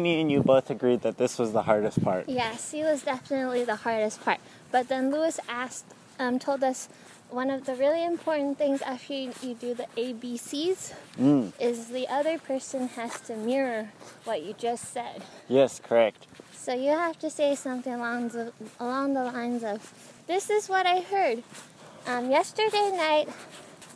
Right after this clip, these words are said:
Speaker 2: "I didn't do the dishes, and this made you feel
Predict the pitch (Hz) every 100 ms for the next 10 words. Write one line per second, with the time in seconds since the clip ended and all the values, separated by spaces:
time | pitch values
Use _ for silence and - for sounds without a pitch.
0 | - - 269 311 339 330 330 320 285 262
1 | 320 - 254 - - - - - 247 262
2 | 294 381 - 285 285 269 285 - 262 262